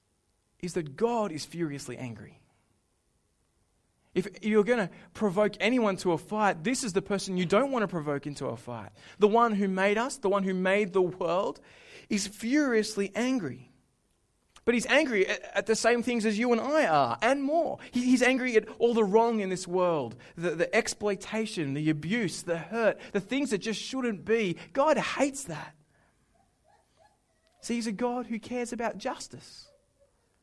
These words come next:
He's a God who isn't indifferent to the world around him, a God who loves and wants what is right. But the problem is, we are one of those wrongs.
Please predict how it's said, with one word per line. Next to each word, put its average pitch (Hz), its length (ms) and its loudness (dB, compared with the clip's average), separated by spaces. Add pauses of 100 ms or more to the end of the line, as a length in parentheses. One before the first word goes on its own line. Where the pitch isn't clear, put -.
(120)
He's 208 160 -4
a 202 40 -6
God 247 200 4
who 233 100 0
isn't 254 200 0
indifferent 208 540 -2
to 208 100 -6
the 185 80 0
world 185 180 2
around 165 240 0
him, 180 140 -6
a 180 60 -2
God 226 240 0 (260)
who 214 240 0
loves 196 640 -4 (800)
and 180 180 0
wants 247 260 0
what 196 200 0
is 160 160 -2
right. 143 580 -6 (3750)
But 196 100 0
the 208 60 2
problem 240 380 -2
is, 156 540 -4 (1800)
we 247 200 -2
are 240 80 4
one 226 220 2
of 208 60 0
those 202 240 0
wrongs. 180 680 -6